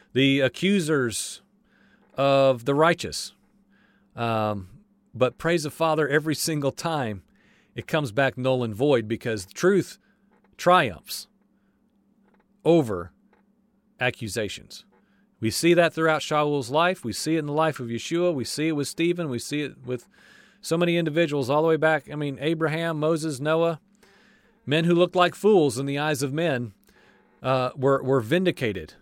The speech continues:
by the Father in whatever way he chose fit for that individual. Um, but friend, I submit to you, um,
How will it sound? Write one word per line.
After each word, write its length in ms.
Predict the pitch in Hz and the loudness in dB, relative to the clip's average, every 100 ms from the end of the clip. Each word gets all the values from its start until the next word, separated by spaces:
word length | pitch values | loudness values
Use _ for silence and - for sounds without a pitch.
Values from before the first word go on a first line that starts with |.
| _ | _
by 340 | 107 120 120 113 | -4 0 0 0
the 120 | 107 | -4
Father 360 | 123 110 90 | -2 -2 -4
in 140 | 92 110 | -8 -2
whatever 320 | 139 143 139 | 0 0 2
way 180 | 139 135 | 2 0
he 140 | 131 | -2
chose 500 | - 139 131 117 - - | -4 -2 -2 -2 -8 -4
fit 240 | 147 113 | -2 -2
for 120 | - | -4
that 180 | 117 110 | -4 -4
individual. 600 | 110 98 117 107 71 - _ _ _ _ _ _ 117 | -6 -6 -6 -6 -12 -18 _ _ _ _ _ _ -8
Um, 460 | 110 101 98 95 - | -6 -4 -6 -12 -8
but 200 | 120 113 | -6 -4
friend, 220 | 151 151 | -2 0
I 80 | 165 | 0
submit 360 | 170 170 185 | 0 -2 -2
to 120 | - 113 | -4 -6
you, 220 | 101 92 - | -6 -10 -8
um, 420 | 113 110 104 90 | -6 -4 -6 -12